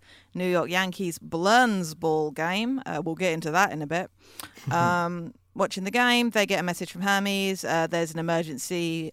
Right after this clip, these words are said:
Speaker 1: uh, package that's gotta be delivered. Uh, they come back. They're told the package is going to this robot planet. So Bender's gonna be, have to be the one to make the delivery. Uh, this just sort of adds to the sort of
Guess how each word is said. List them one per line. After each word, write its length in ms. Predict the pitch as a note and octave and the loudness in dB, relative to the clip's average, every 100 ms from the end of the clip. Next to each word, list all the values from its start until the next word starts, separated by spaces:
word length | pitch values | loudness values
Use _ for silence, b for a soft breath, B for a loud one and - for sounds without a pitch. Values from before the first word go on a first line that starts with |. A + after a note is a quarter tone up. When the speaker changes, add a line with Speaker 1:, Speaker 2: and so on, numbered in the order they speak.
| - | -6
Speaker 1:
uh, 220 | D#3 D#3 | -4 -4
package 360 | - F#3 G3 F3 | -4 -4 -4 -8
that's 100 | - | -8
gotta 160 | G#3 | -6
be 100 | F3+ | -6
delivered. 460 | F3+ B3 A#3+ B3 - B B B B - | -2 0 2 0 -2 B B B B -4
Uh, 200 | E3+ E3 | -2 0
they 160 | E3 | -2
come 180 | D#3 E3+ | -4 0
back. 400 | G#3 G3 - - - | 4 4 4 -10 -8
They're 120 | F#3 | -6
told 200 | F3 E3 | -2 -2
the 460 | F3 E3 E3 D#3+ D#3 - | 0 0 2 0 -4 -8
package 260 | F3 F3+ | -10 -8
is 80 | E3+ | -6
going 280 | E3 D#3+ D#3+ | -4 -4 -4
to 80 | D#3+ | -10
this 120 | D3+ | -6
robot 360 | D#3+ F#3 F#3 - | 0 0 0 -2
planet. 400 | G3 F#3 F#3 - - G#3+ - | -2 0 -2 -4 -12 -12 -12
So 640 | - - E3+ D#3+ D#3 D#3 D3+ B B B B B - | -10 -4 -2 0 0 -2 -4 B B B B B -2
Bender's 340 | F#3+ F#3+ G3+ | 0 2 0
gonna 180 | F#3+ G3+ | 0 0
be, 100 | G3 | 0
have 280 | G3 G3 - | -2 -4 -6
to 100 | - | -8
be 180 | G3+ G3+ | -4 -4
the 80 | F#3 | -2
one 180 | G#3 G3 | -2 -2
to 100 | G3+ | -6
make 140 | G3+ | -6
the 40 | F#3 | -8
delivery. 760 | G3 A#3 A3+ A#3+ A#3 A3+ A3+ - | -6 -6 -2 0 0 0 -4 -4
Uh, 200 | E3 D#3+ | 0 0
this 200 | F3+ - | -2 -4
just 160 | G3+ | -4
sort 140 | F#3 E3+ | -4 -2
of 60 | |
adds 360 | C#3 E3 D#3+ - | 0 0 -2 -10
to 80 | F3+ | -8
the 80 | D#3+ | -8
sort 260 | - D#3+ | -8 -6
of 240 | E3 D3+ | -6 -8